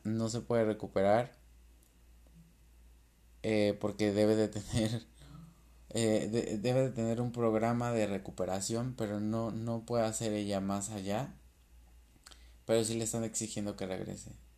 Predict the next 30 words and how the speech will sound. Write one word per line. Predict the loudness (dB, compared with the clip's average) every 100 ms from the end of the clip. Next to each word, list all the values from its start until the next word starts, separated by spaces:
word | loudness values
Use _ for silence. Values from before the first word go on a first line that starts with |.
| _ _ -6
Y | 2
bajo | 2 4 0
esas | 0 -2
exigencias, | -4 -4 -6 -4 -4 -4 -8
pues | -8 -6
sí | -4
es | -4
que | -2
yo | -4
te | -2
ayudé. | -6 -6 -10 -14 -20 -20 -20 -20 -20 -20 -10
Y | -4 0 2
es | 2
donde | 2 2 2
yo | 2 0
digo, | 2 0 -2 -6
o |
sea, | 0 2 0 -2
de | 0 4
verdad | 4 4 2 2 -2
anteponemos | -4 -4 -4 -2 -2 0 -2 -4
nuestras | -4 -6 -6 -4
en-, | -4 -4 -4 -4 -6 -14 -18 -20 -20 -20 -20 -6
ayudamos | 2 4 6 4 2
a | 2
los | 2
demás | 2 2 0 -2 -14 -20 -6
anteponiendo | -4 -2 -2 0 0 2 0
nuestra | 0 -2 -4 -4
necesidad. | -4 -4 -6 -6 -4 -4 -6